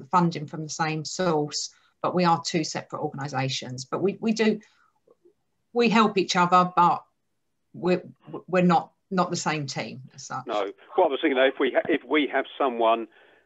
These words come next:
Speaker 2: who we feel might, is complex needs, such as dementia, and would benefit from a more specialist agency, and
Speaker 1: Mm.
Speaker 2: they live in Walderslade, would, should we come, like, through you, to, or c-, could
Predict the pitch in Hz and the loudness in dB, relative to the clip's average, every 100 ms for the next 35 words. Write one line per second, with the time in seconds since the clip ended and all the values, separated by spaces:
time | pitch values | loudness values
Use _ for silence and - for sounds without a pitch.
0 | _ 127 117 113 - 123 117 117 120 - | _ -2 -2 -4 -2 -2 0 0 -2 -6
1 | _ - - - - - - _ _ _ | _ -20 -20 -20 -20 -20 -20 _ _ _
2 | _ _ - - _ - - - 120 - | _ _ -20 -20 _ -12 -10 -6 -8 -6
3 | 120 110 - - _ _ _ _ - 117 | -6 -6 -8 -18 _ _ _ _ -8 -8
4 | 117 - 110 127 107 - 110 107 - 120 | -10 -10 -4 -4 -4 -10 -10 -6 -4 -4
5 | 104 120 107 113 107 113 95 117 - - | -6 -10 -10 -12 -10 -10 -8 -10 -10 -8
6 | 123 120 101 98 - 104 117 - 117 113 | -2 -2 -2 -10 -10 -10 -8 -6 -4 -2
7 | 110 120 113 104 117 - 135 131 - 98 | -2 -4 -6 -8 -10 -6 -2 -2 -2 -6
8 | 98 107 - - 143 _ - _ _ _ | -4 -6 -10 -12 -12 _ -20 _ _ _
9 | _ _ _ _ - - - 127 135 127 | _ _ _ _ -14 -10 -8 -2 0 2
10 | 123 123 - 139 127 127 131 127 - - | 2 0 -2 0 2 2 2 -2 -8 -6
11 | 120 - - _ - | -6 -8 -16 _ -8